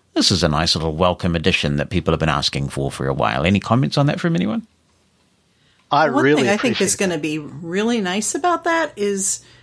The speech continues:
Speaker 3: I mean, it'll be nice for myself for finding things, but also if I'm helping somebody else, and, I mean, my mother doesn't use Siri, and so if I ever try to help her with her device, I'm trying to figure out where on earth something might be. It's just horrible.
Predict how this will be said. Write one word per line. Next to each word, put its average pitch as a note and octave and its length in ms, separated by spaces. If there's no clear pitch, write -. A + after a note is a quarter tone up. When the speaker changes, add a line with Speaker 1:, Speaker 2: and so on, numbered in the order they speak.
Speaker 3:
I G#3 60
mean, A3+ 100
it'll A3+ 100
be A#3 160
nice A#3+ 280
for - 120
myself D#3+ 600
for D3 120
finding C#3+ 420
things, C#3 340
but - 160
also A#3+ 640
if F#3 260
I'm F3+ 220
helping G#3+ 420
somebody A3 400
else, F3+ 640
and, D#3+ 500
I D3 160
mean, D3+ 180
my E3 160
mother F3 300
doesn't E3 400
use F3 280
Siri, D#3 580
and F3 260
so F#3+ 480
if F3+ 220
I F#3 140
ever G3 120
try G#3 220
to E3+ 100
help E3 240
her F3+ 240
with - 200
her E3 140
device, D3+ 640
I'm D#3 160
trying F3 260
to E3 40
figure E3 300
out C#3+ 180
where E3+ 300
on D#3 180
earth A#2+ 300
something D#3 440
might C#3+ 300
be. D3 400
It's C#3+ 240
just - 360
horrible. C3+ 600